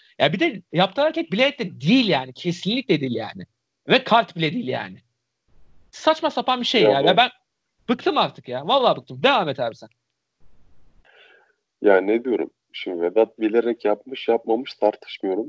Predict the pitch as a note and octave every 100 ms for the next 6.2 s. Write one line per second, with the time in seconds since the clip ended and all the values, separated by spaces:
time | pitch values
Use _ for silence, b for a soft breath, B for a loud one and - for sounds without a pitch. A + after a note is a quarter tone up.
0 | G2+ G#2+ G#2 B2 C#3 - A2 - C3+ -
1 | A#2 B2 G#2+ A2+ G2+ A2 G#2+ - C3+ D#3
2 | G#2 G2+ - - C3 D3 - F#2 - -
3 | - G2 G2 B2 - G2 - G2 F2 F#2+
4 | F#2+ - A#2 - F#2 F2+ - A#2+ - -
5 | _ _ _ _ _ - - - - G3
6 | C#4